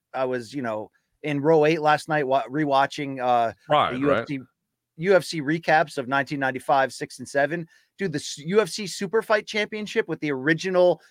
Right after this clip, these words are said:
Speaker 1: logo of that, that guy. What's that guy's name? The original, like,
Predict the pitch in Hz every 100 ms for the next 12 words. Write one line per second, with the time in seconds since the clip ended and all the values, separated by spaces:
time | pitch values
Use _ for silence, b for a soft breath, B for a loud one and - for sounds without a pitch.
0 | b _ 139 165 185 196 196 151 151 139
1 | - _ - 135 - 147 170 180 185 220
2 | 208 190 202 202 190 170 156 160 165 160
3 | 156 143